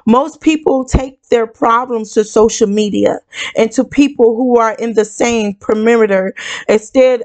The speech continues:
of paying, praying about it. Seek the Lord and his kingdom before seeking help from others.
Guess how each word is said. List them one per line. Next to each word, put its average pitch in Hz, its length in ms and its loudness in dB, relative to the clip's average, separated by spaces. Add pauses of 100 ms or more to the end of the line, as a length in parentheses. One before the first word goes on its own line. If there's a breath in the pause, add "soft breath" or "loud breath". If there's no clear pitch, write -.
of 214 360 0 (340)
paying, 240 680 -2
praying 233 560 -4
about 196 400 -2
it. - 140 -10 (1000 loud breath)
Seek - 440 -2
the 339 160 2
Lord 294 640 0
and 247 140 2
his 294 280 0
kingdom 202 640 -4 (720 loud breath)
before 294 460 2
seeking 294 680 0
help 277 440 -2 (600)
from 240 320 -2
others. 226 680 -4